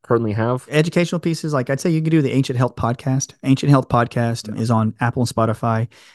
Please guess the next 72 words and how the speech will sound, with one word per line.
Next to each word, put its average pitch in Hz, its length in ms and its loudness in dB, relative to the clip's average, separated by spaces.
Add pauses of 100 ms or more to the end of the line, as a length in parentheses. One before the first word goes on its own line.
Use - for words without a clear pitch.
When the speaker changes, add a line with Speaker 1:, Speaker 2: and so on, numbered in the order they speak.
(120)
Speaker 2:
I 131 60 4
do 151 120 4
have 151 220 4
memberships 139 600 -2
that 127 160 -4
you 127 80 -2
guys 120 200 0
can, 120 220 -2
if 123 160 -6
you 135 100 4
want 123 200 2
to, 120 140 0
or 117 100 2
a 107 60 -2
subscription - 520 -4
type 113 180 0
thing 113 220 -2
where 113 100 -2
we 107 100 -4
do 113 120 -2
some 110 160 -6
videos, 110 400 -2
and 107 80 -2
that's 117 180 -2
on 120 120 2
my, 101 100 0 (120)
my 113 140 -2
link 117 220 -2
in 113 60 -2
my 101 100 -2
bio 104 320 -4 (140)
in 117 80 -4
Instagram. 135 380 -2
But, 107 200 -2 (420)
Speaker 1:
On 113 80 -2
Speaker 2:
um, 117 60 2 (220)
Speaker 1:
Instagram, - 140 -20
okay. 90 200 -12
Speaker 2:
but 127 140 4
I, 127 120 2
I 143 140 2
have 202 160 2
been 170 100 0
finding, 127 340 -2
like, 110 360 -10
you 147 160 -8
guys 160 240 2
check 220 180 -2
out 214 120 0
the, 180 120 -4
the 151 140 -4
podcast 131 680 -6 (120)
and 120 440 -4
I, 123 220 0
and 127 220 0
check 180 140 0
me 165 80 2
out 160 100 4
on 127 100 4
Instagram. 110 500 0
I 110 40 -4
try 127 180 -2
to 113 100 0
do 123 200 0
as 110 160 0
much 120 440 0
consolidation 110 580 0
of 104 80 -4
information 107 460 -6
as 104 80 -10
I - 20 -12
can. 110 380 -8